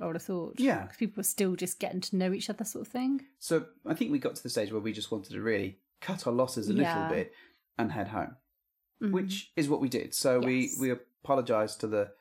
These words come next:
Speaker 2: to the lovely hosts.
Speaker 1: Yeah, and they took it really well, and we were honest.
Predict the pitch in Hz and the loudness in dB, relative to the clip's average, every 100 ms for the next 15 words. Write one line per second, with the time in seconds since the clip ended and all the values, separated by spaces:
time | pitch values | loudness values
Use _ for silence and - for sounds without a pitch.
0 | _ _ _ _ - 110 107 101 104 92 | _ _ _ _ -4 0 0 0 0 2
1 | 104 120 - - - _ _ _ _ 381 | 0 -2 -6 -8 -8 _ _ _ _ 2
2 | 339 359 403 370 269 214 202 185 175 208 | 4 4 2 0 -2 -2 0 2 4 6
3 | 240 262 - 226 175 220 - - - | 6 6 4 2 2 0 -2 -4 -6